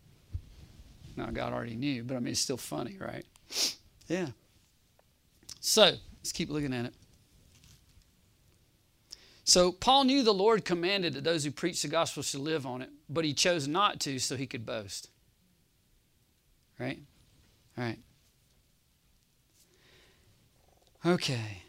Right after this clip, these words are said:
Um, "For if I preach the gospel, I have nothing to boast of, for necessity is laid upon me. Yes, woe is me if I do not preach the gospel.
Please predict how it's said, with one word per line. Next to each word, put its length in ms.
Um, 440
"For 180
if 100
I 60
preach 300
the 80
gospel, 380
I 60
have 100
nothing 360
to 60
boast 480
of, 320
for 220
necessity 720
is 100
laid 260
upon 400
me. 220
Yes, 320
woe 300
is 160
me 220
if 120
I 80
do 220
not 200
preach 320
the 80
gospel. 560